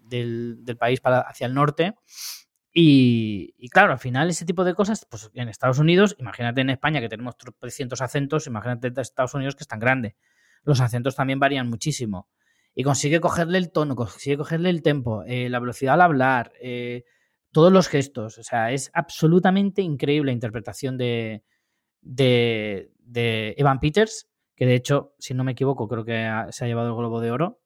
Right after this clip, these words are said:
También lo estoy diciendo de memoria, igual me estoy colando. Eh, y bueno, la serie analiza el punto de vista del, del asesino y de todo lo que le envuelve desde que es muy niño, van saltando en el tiempo.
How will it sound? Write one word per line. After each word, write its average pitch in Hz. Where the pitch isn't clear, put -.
También 117
lo -
estoy 117
diciendo 113
de 113
memoria, 120
igual 120
me 117
estoy 107
colando. 147
Eh, 143
y -
bueno, 156
la 131
serie 143
analiza 170
el 156
punto 165
de 160
vista 165
del, 156
del 156
asesino 180
y 185
de 160
todo 175
lo 170
que 165
le 160
envuelve 165
desde 131
que 139
es 147
muy 160
niño, 156
van 156
saltando 156
en 151
el 147
tiempo. 190